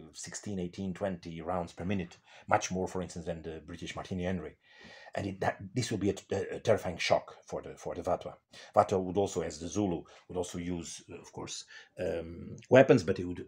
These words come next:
would use, like the Zulu, much older weapons, of course. Um, and they were not that good, uh, using them, of course. They had not particular good training on them. So this will be a big shock.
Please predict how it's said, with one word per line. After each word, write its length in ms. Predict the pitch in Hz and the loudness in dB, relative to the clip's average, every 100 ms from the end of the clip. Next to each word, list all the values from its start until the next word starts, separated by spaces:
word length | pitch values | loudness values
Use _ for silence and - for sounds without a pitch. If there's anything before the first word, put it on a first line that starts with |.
| - | -14
would 540 | 90 92 90 92 95 | -12 -10 -6 -2 -2
use, 440 | 85 95 87 - - _ - - | 0 0 -2 -6 -16 _ -18 -16
like 220 | - - | -16 -16
the 60 | |
Zulu, 240 | - 80 - - - | -12 -10 -10 -14 -12
much 280 | 87 90 - | -6 -6 -2
older 200 | 98 90 | 0 2
weapons, 320 | 85 85 - - | 2 0 -2 -12
of 120 | - | -14
course. 260 | - - - _ _ - - - | -14 -14 -20 _ _ -20 -18 -6
Um, 480 | 92 85 82 82 85 | -2 -2 -2 -4 -2
and 100 | 131 | 2
they 20 | |
were 80 | 110 | 4
not 160 | 95 - | 2 0
that 180 | 95 - | -4 -8
good, 200 | - - _ - | -14 -16 _ -18
uh, 80 | 76 | -12
using 320 | 85 87 76 | -6 -6 -8
them, 120 | - - | -14 -18
of 100 | - | -16
course. 260 | - - - | -16 -16 -16
They 80 | 85 | -14
had 80 | - - | -14 -12
not 520 | 85 80 78 78 - | -10 -8 -8 -8 -10
particular 440 | - 92 85 82 - - - - - - - 90 | -10 -8 -6 -8 -10 -20 -20 -20 -20 -20 -14 -4
good 160 | 107 | -2
training 360 | - 113 92 85 | 6 6 6 0
on 100 | 80 | -6
them. 260 | 78 76 - _ _ _ - | -8 -10 -14 _ _ _ -8
So 140 | - 113 | 0 2
this 160 | 120 | 4
will 80 | 120 | 2
be 140 | 104 | 4
a 40 | 104 | 4
big 160 | - | 2
shock. 380 | - - - - | 2 2 0 -8